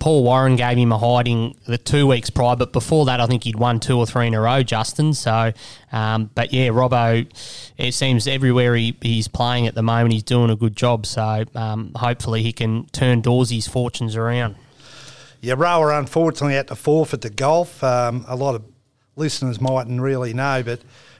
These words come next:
Speaker 2: when you got eight with covid and twenty close contacts, it's pretty hard to put a
Speaker 1: At a small club,
Speaker 2: and
Speaker 1: yeah.
Speaker 2: I, and I think they did the right thing.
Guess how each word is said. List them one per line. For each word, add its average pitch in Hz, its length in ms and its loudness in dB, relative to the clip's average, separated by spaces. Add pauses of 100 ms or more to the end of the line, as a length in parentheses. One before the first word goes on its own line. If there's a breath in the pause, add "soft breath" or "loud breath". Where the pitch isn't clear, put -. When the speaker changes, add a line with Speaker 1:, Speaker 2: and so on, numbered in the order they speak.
Speaker 2:
when 156 160 0
you 135 80 -2
got 135 200 0 (140)
eight 139 140 -6
with 131 200 -6
covid 139 480 -2
and 117 140 -6
twenty 139 300 -4
close 131 400 -4
contacts, 131 600 -2
it's 110 80 -14
pretty 123 260 -4
hard 123 240 0
to 104 40 -16
put 127 180 -8
a 110 140 -8 (220 loud breath)
Speaker 1:
At 107 100 -2
a 104 60 -4
small 110 280 -2
club, 107 320 -6
Speaker 2:
and 120 80 -2
Speaker 1:
yeah. 135 40 2 (100)
Speaker 2:
I, 127 120 -6
and 135 140 -2
I 139 140 0
think 165 240 -2
they 139 180 0
did 127 200 -4
the 127 100 -4
right 139 320 2
thing. 170 400 -2